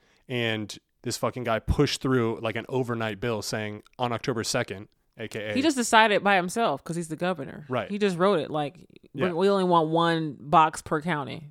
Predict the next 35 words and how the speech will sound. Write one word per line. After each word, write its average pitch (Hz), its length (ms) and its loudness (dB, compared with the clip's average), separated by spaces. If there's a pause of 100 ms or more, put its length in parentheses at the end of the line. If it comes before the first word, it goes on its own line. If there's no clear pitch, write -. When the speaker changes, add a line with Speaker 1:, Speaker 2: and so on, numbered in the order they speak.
(120)
Speaker 1:
Right. 113 220 -4 (260)
Speaker 2:
So - 160 -8
that 170 180 6
one 196 140 0
county 185 300 0
had 170 260 0
thirteen. 170 380 0
Now 156 100 0
they 160 140 0
have 151 180 -2
one. 143 400 -8 (880)
Speaker 1:
Meanwhile, 151 340 2
the, 127 180 -2
the, 131 240 -4 (100)
the 127 180 -8
county 180 300 -2
has 135 140 -4
been 120 180 -8 (100)
advertising 113 880 -4 (260)
all 175 220 4
Speaker 2:
Mm-hmm. - 80 0
Speaker 1:
these 127 180 -2
different 139 340 -2
things 135 240 -2
<laughs> - 0 -
they're 107 240 -2
going 139 340 -2
to 139 60 2
be 135 140 0
doing 131 360 -2 (100)
Speaker 2:
For 202 220 6
weeks. 190 560 4
Speaker 1:
for 135 160 2
weeks 175 360 0
now. 95 280 -10